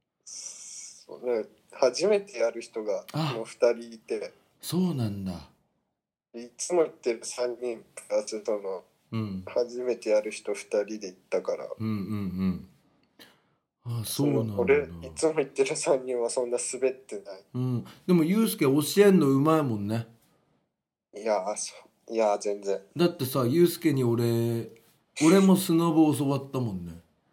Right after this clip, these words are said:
Speaker 1: ああ。
Speaker 2: まあ、へぼかったけどね、俺はね。あと、うちの娘はスキーを習ったりもしてましたけどね。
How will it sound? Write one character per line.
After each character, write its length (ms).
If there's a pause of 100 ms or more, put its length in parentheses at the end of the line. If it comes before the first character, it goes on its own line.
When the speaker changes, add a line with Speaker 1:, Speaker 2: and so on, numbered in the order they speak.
(120)
Speaker 1:
あ 560
あ。 20 (380)
Speaker 2:
ま 80
あ、 20
へ 160
ぼ 160
か 140
っ 80
た 100
け 100
ど 80
ね、 120
俺 220
は 200
ね。 140 (320)
あ 80
と、 140
う 80
ち 120
の 120
娘 340
は 140
ス 180
キ 240
ー 60
を 160 (340)
習 220
っ 20
た 200
り 80
も 120
し 80
て 100
ま 140
し 80
た 100
け 80
ど 120
ね。 180